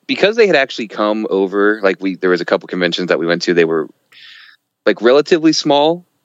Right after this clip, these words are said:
but, like, they were busy. They were doing a bunch of signatures, but, like, that meant you had a bit more access to them. Um, and they were, like, you meet 'em randomly in the lobbies, you'd meet 'em in the elevators,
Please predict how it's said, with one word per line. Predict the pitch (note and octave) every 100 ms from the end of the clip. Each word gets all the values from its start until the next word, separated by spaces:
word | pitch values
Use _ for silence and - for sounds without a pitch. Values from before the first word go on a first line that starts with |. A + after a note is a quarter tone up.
| _ -
but, | A#2 G2
like, | G2+
they | F2 A2+
were | B2+ G2
busy. | F2+ E2 F2
They | E2
were | F2
doing | F2
a | E2
bunch | E2 -
of |
signatures, | - F2 F2 F#2 E2+
but, | G2+
like, | F#2+ F#2+
that | G#2+ G2+
meant | A2 G#2
you | G#2+
had | A2 F#2
a | D#2+
bit | F2 G#2 F2+
more | F#2 -
access | D#2 - - G#2 -
to | B2+
them. | C3 D3 D3+ _ _ _ _ _ _ _ _ -
Um, | G2 F#2+ F2 -
and | F2+ F#2+
they | A#2
were, | A#2+
like, | - F#2+ A#2
you |
meet | G2+ G2+
'em | G2
randomly | F#2+ G2 F#2 F#2+ F#2 F2+ _ _
in | F2+ E2+ E2+
the | D#2+
lobbies, | E2+ F#2+ F#2+ F2+ F2 E2
you'd | E2+ E2
meet | F2
'em | E2+
in | E2
the | D#2
elevators, | G2+ F#2 F#2 F2+ F2 F2